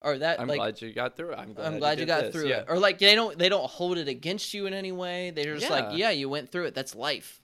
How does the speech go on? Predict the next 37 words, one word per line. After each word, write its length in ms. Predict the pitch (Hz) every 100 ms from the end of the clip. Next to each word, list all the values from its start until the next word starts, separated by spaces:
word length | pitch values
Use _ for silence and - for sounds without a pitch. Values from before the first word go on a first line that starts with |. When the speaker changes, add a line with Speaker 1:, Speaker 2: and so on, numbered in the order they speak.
| -
Speaker 1:
And 160 | 120 120
that's, 360 | 117 110 - 113
you 120 | 165
know 80 | 185
what 80 | 196
Speaker 2:
Yeah. 100 | 180
Speaker 1:
I 40 |
mean? 160 | 180 180
You 80 | 233
know 100 | 349
what 100 | 311
I 80 |
mean? 240 | 262 269 294
Speaker 2:
I, 180 | 311 165
Speaker 1:
Like, 280 | 202 190 127
Speaker 2:
yes, 500 | 147 175 135 - -
one 160 | 113 120
hundred 180 | 131 147
percent. 60 |
Speaker 1:
and 80 | 208
it 60 | 214
makes 240 | 240 247
you 100 | 240
feel 240 | 180 233 220
Speaker 2:
Yeah. 40 |
Speaker 1:
like 240 | 202 151 110
your 140 | 190
mistakes 640 | 185 151 - 156 165 190 -
and 100 | 160
your 140 | 139
flaws 680 | - - 180 233 151 135 127
have 300 | 170 131 123
been 320 | - 147 220 262
<laughs> 560 | 392 - - 262 202 160
just, 380 | 185 - - - _ _
they're 280 | 151 185 180
okay. 560 | 180 165 196 190 -